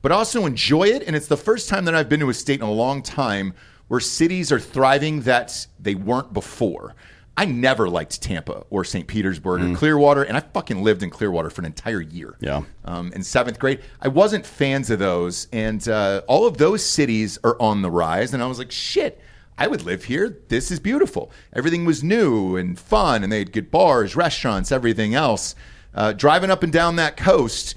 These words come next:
Speaker 1: uh, as far as even all the way up to Jacksonville. Jacksonville, man, is starting to kick it into gear over there on that side of town where you'd have told me ten years, Jacksonville, I'd have been like, "Go fuck yourself."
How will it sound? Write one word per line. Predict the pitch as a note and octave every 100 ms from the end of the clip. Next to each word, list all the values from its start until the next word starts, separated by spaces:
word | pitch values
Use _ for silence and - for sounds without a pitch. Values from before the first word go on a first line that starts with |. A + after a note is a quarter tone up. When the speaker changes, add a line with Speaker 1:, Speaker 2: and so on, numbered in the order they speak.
| - - - -
Speaker 1:
uh, | A#2 A#2
as | A2+
far | C#3+ D#3+
as | D#3
even | G#3 A#3
all | C4
the | A#3+
way | A3
up | G#3+
to | D#3+
Jacksonville. | - C#3 F3 G#3 - F#2 D2+
Jacksonville, | - E3 G3+ - B2+ F2+ D#2+
man, | F2
is | G2 -
starting | A2+ F#2
to | F#2+
kick | - G2
it | G2
into | F2 E2+
gear | E2 F2+ E2+ E2
over | E2+ D#2
there | E2 D#2
on | D#2
that | E2 D2+ -
side | F#2 E2+
of | D#2
town | G#2 A2+ A#2+
where | A2+ A2+ G2 - - - - -
you'd | E3
have | D3+
told | D3 D#3
me | C#3+
ten | - C#3 B2+
years, | A#2 D#3+ -
Jacksonville, | - F#2+ - - D#3 E3+ G3
I'd |
have | C#3
been | C#3
like, | C#3 C3+
"Go | C#3+
fuck | - G#3+ -
yourself." | F#2+ - D2+ D2+